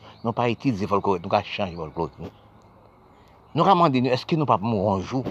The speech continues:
Èske ou pa konèt manman zanfan sa pa genyen? Èske ou pa konèt peyi, peyi nwa pa posede yon fòs lajan? Nou pa fè lajan. Men lò analize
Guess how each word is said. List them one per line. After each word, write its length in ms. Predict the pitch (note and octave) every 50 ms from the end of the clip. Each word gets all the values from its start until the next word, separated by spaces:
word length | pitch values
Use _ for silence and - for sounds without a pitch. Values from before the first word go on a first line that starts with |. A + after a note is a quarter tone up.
| - - - - - - - - - - - - - - - - - - - - -
Èske 320 | A3 F#3+ - - - -
ou 140 | F#3 E3+ -
pa 140 | - D#3 D3 -
konèt 320 | D#3 C#3+ C#3 B2+ - -
manman 320 | C3 C3 B2+ A#2+ A2+ A#2 G#2+ A#2+
zanfan 320 | A#2+ A2 - G#2 G#2 -
sa 160 | - F#2 F2+ F#2 - - - -
pa 140 | - - A2+ F#2
genyen? 400 | D#2+ G2 F2 F#2 G#2 A2+ A2+ - - - - -
Èske 240 | - F3+ F#3+ - G3+
ou 220 | F#3+ D3 C#3 C#3+ C3+
pa 80 | B2+ B2+
konèt 160 | B2+ A2 -
peyi, 240 | - B2+ B2 A2 -
peyi 320 | - B2 A#2+ A#2+ A#2+ A2+
nwa 220 | G#2 G#2 A2 G#2+ F#2+ - - - - - - - -
pa 140 | D3 C3+ C3+
posede 460 | - C3 B2 - C3+ A2+ G#2 A#2 A#2+ G#2+
yon 560 | - - - - - - - - A#2 C3 C3
fòs 320 | - - C#3 C3 - - G#2 G#2+
lajan? 320 | G#2+ G#2+ F#2+ A#2 C#3 A#2 - - - - _ _ _ - - - - - - - -
Nou 160 | - A#2+ B2+ -
pa 100 | B2 A#2
fè 320 | A2+ - - - A#2 F2
lajan. 400 | G2+ G#2+ G#2 G#2 G#2 G#2 A#2+ C#3 A2 - - - - - - - - - - - - - - - - - - - - -
Men 180 | - E2+ F#2 F#2+
lò 80 | F#2+ F#2+ F#2+
analize 460 | G#2 G2 G2 F#2+ F2 D#2+ - F#2 F2